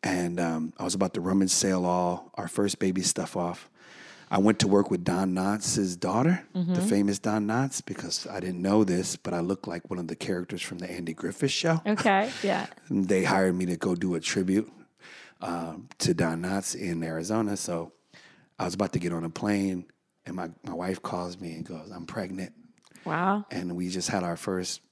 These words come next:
Speaker 1: healthy baby boy three years ago. And I'm forty-two
Speaker 2: Congratulations.
Speaker 1: years old. So my, i-, if I can go forward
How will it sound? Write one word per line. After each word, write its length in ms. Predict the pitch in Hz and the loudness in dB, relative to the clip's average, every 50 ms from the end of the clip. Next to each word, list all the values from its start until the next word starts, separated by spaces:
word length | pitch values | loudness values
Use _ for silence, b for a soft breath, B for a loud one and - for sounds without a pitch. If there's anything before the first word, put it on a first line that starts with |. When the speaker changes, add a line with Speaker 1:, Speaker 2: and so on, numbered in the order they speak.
| _ | _
Speaker 1:
healthy 340 | - - 123 117 110 104 113 | -2 0 0 0 2 0 0
baby 240 | 98 101 95 92 90 | 0 0 0 -2 -2
boy 280 | 87 92 95 95 92 90 | -4 -4 -4 -6 -6 -6
three 260 | - - 92 90 87 | -8 -8 -8 -6 -4
years 280 | 85 95 95 92 87 | -2 -2 -2 -2 -4
ago. 300 | 87 82 87 80 76 - - - - - _ - - - 208 - | -6 -8 -8 -8 -10 -10 -10 -10 -10 -10 _ -10 -8 -6 -4 -2
And 140 | - 190 196 | 0 0 0
I'm 80 | 190 | -2
forty-two 380 | 185 - 226 208 196 190 190 180 | -2 -2 -2 0 0 0 0 0
Speaker 2:
Congratulations. 100 | 185 175 123 90 | -2 -2 -2 -2
Speaker 1:
years 240 | 87 87 87 87 87 | -2 -4 -4 -6 -6
old. 220 | 82 80 80 82 - | -6 -8 -8 -8 -6
So 260 | - - 95 92 - | -6 -4 -4 -4 -4
my, 360 | - 95 107 110 107 104 107 - B B B B B B B B B B - | -2 0 0 2 0 0 -2 -6 B B B B B B B B B B -2
i-, 40 | 104 | -2
if 340 | 101 98 - 117 98 - 110 | -2 -2 -2 -4 -2 2 6
I 140 | 110 117 | 6 6
can 200 | 120 - 127 117 | 8 6 6 4
go 180 | 113 117 117 117 | 6 6 6 4
forward 640 | 110 - - 117 113 120 120 123 123 120 117 - | 4 2 -2 -2 -2 0 0 0 0 0 -2 -4